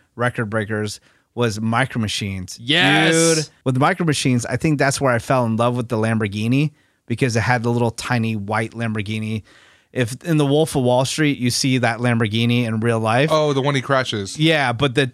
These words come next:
Speaker 2: Well,
Speaker 1: little Micro Machine version I had, and that was my favorite one. All right, next sound wave.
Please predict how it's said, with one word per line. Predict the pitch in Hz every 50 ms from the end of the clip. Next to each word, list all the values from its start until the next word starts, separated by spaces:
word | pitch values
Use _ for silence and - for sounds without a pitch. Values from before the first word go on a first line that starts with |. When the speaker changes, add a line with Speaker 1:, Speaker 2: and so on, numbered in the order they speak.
| - 147
Speaker 2:
Well, | 143
Speaker 1:
little | 147 165 170 170 165 160 151
Micro | 151 151 156 147 - 156
Machine | 135 - - 143 135 131 120
version | 110 120 123 123 113 117 120 117 107
I | 104 113
had, | 107 101 113 110 110 110 107
and | 107 110 113
that | 117 113 113
was | 110 - 110
my | 101 98
favorite | - - - - 131 113 107 101 95 76
one. | 98 107 104 95 92 92 95 - _ - _ _ _ _ -
All | 110
right, | 123 127 120 117
next | 131 135 -
sound | - 147 135 143 147
wave. | 151 156 170 156 -